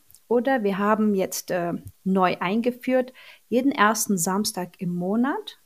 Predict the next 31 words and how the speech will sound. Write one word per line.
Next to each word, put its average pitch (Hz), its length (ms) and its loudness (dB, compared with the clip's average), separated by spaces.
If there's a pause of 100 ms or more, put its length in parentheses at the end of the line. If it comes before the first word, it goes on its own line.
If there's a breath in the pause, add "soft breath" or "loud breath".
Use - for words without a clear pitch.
(100)
sind 226 320 0
dann 208 260 0
alle 180 240 0
Dienstleister 175 720 -2
vor - 200 -2
Ort 247 340 -2 (340 soft breath)
und 226 180 -2
die 233 80 0
Bräute 220 540 4
und 175 100 -2
Interessenten 220 1000 -2
und 190 240 -8
Eventinteressierte 214 1300 0 (360 soft breath)
können 208 340 2
dann - 180 -2
kommen 330 240 2 (480)
und 202 300 0
sich - 260 -4
dann 190 160 0
die 175 140 -2
Location 247 580 -2
angucken 220 540 0
und - 240 -6
alle 190 220 0
Dienstleister 196 640 -2
kennenlernen. 196 920 -2 (360 soft breath)
Wir 202 140 0
freuen 247 280 6
uns 226 200 -2
auch 208 300 0
über, 190 360 -2